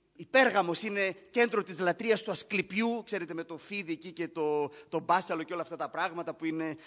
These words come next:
το σύμβολο του Ασκληπιού. Λοιπόν, θέλεις να είσαι γιατρός,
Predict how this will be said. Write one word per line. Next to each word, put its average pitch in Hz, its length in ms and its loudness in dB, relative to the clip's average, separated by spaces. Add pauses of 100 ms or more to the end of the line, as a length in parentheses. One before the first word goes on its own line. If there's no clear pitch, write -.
(100)
το 165 100 -6
σύμβολο 151 480 -2
του 139 200 -8
Ασκληπιού. 160 640 -12 (220)
Λοιπόν, 277 300 -4 (360)
θέλεις 339 320 0
να 311 100 8
είσαι 285 160 2
γιατρός, 269 640 0